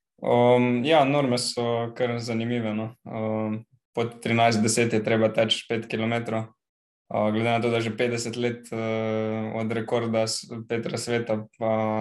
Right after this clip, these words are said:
da je to še vedno več kot dvajset sekund do, eh, te norme, ehm, nam po-, lahko pove, da je to za nas, eh, res težka norma.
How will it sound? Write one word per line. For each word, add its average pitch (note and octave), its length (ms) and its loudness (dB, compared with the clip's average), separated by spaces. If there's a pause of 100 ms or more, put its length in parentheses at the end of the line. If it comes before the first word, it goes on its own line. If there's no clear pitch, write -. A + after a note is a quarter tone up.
(200)
da A2 160 0
je A2 60 -4
to A#2 100 -2
še A#2 140 -2
vedno A#2 280 -2
več A2+ 180 -2
kot A2+ 120 -8
dvajset A#2 320 -2
sekund A#2+ 280 -6
do, A2+ 360 -2 (460)
eh, A#2 260 2
te B2+ 120 0
norme, A#2 520 0 (500)
ehm, G#2+ 1200 -2
nam A2+ 300 -4 (220)
po-, B2 120 0
lahko B2 240 2
pove, B2 220 2
da A2+ 120 0
je A2 100 0
to B2 140 -2
za A#2 140 -4
nas, A#2+ 300 -2
eh, A2+ 460 -4
res A#2 160 -2
težka A#2+ 300 0
norma. A#2+ 480 -2